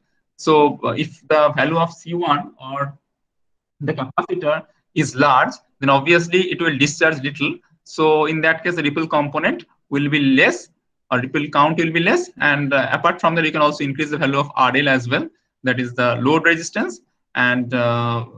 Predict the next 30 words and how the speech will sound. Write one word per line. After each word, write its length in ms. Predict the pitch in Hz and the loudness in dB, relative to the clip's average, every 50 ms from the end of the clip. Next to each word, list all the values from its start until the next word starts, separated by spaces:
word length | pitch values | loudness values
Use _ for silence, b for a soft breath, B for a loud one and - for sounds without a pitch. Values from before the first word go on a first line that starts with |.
| - _ _ _ _ | -20 _ _ _ _
in 140 | 151 156 160 | -8 -4 -4
terms 180 | 185 180 180 | -4 -4 0
of 160 | 214 175 143 | -2 -2 -2
V 220 | 147 165 190 220 208 | 0 -2 -2 0 0
in, 180 | 220 - - - 131 | -2 -2 -2 -2 0
uh, 140 | 131 120 120 | 0 0 0
in 80 | 135 | 0
terms 180 | - 170 170 170 | 0 0 0 2
of 80 | 180 170 | 2 2
F 160 | 202 - - | 2 2 0
in, 200 | 185 226 - - _ _ _ _ _ | -4 -4 -4 -8 _ _ _ _ _
I 100 | - 147 | 0 0
can 280 | 151 147 175 170 180 165 | 0 2 0 0 0 0
give 140 | 151 156 160 | -2 -4 -4
you 100 | 170 165 | -2 2
one 280 | 165 160 160 160 160 139 | 2 2 2 0 -4 -4
hint 260 | 143 147 170 196 190 | -4 -4 -4 -4 -4
that 260 | - 151 151 139 - - _ _ _ _ _ _ _ _ _ _ _ _ - - _ _ _ _ | 2 2 2 2 2 -8 _ _ _ _ _ _ _ _ _ _ _ _ -20 -20 _ _ _ _
for 200 | 302 - 151 151 - _ | 2 2 2 0 -4 _
half, 120 | - - _ - | -12 -10 _ -2
although 300 | 156 170 175 190 208 196 | -2 0 2 2 2 4
this 220 | 156 175 180 180 | 4 4 2 4
circuit, 400 | - 160 156 - 180 175 175 - | 2 2 2 2 -4 -8 -6 0
uh, 320 | 156 151 151 147 135 135 b b b b b b | 2 4 4 4 2 -4 b b b b b b
was 160 | - 139 143 143 | 0 0 0 2
shown 240 | - - 165 165 | 2 0 0 2
for 140 | 165 170 156 | 4 2 2
half 320 | 156 - - 139 151 - - | 2 4 4 4 4 6 4
wave 140 | 196 180 | 2 2
rectifier, 520 | 165 151 131 - 135 123 - 165 320 330 | 2 -2 -4 -4 -6 -2 2 0 0 0